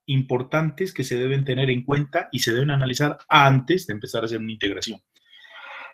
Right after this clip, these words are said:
<coughs> Entonces,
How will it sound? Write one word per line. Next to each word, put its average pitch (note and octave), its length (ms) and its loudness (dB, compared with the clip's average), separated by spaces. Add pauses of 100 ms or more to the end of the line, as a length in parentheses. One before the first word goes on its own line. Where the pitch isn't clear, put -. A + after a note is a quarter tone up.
<coughs> - 1200 6 (1500)
Entonces, - 640 4